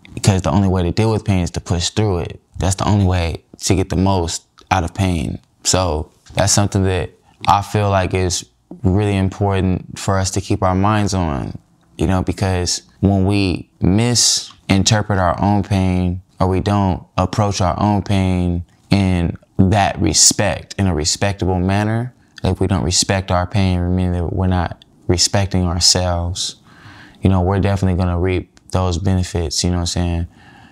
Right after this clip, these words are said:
You know, you reap what you sow, you know? And I say benefits just because it's like, that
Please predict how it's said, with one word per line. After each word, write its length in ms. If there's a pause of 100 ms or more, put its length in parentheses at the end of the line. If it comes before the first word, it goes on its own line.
You 100
know, 140
you 180
reap 420
what 280
you 100
sow, 440 (180)
you 140
know? 300 (480)
And 460
I 100
say 220
benefits 560
just 220
because 320
it's 180
like, 400
that 480